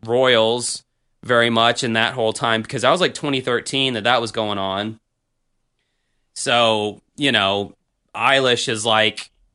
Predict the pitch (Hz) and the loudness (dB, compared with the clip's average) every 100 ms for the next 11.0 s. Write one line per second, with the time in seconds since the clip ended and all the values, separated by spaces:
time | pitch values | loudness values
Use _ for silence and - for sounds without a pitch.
0 | _ _ _ _ _ _ _ _ _ _ | _ _ _ _ _ _ _ _ _ _
1 | _ 139 123 101 92 92 95 _ _ _ | _ -6 -2 0 -2 -4 -10 _ _ _
2 | - - 170 165 147 156 156 143 135 - | -18 2 4 6 6 6 6 4 2 0
3 | 127 123 123 120 - 131 120 117 - - | -2 2 2 0 -2 0 4 4 4 0
4 | 127 120 117 110 107 - 127 107 101 101 | 0 2 2 2 0 -4 -6 -2 -2 0
5 | 185 170 180 185 202 - 233 208 180 165 | 0 0 -2 -4 -6 -4 0 2 4 4
6 | 123 135 139 135 117 107 117 110 107 - | 4 2 4 4 4 2 2 2 2 -2
7 | - - 311 494 453 392 359 330 359 339 | -16 -4 0 2 4 2 2 2 4 6
8 | 349 262 311 320 320 - 302 294 294 320 | 6 2 2 0 2 0 2 2 4 4
9 | 339 269 156 - _ _ - 214 - 285 | 4 0 -4 -10 _ _ 2 2 2 -2
10 | 294 311 269 240 233 226 220 208 190 | 0 0 2 4 6 6 6 4 4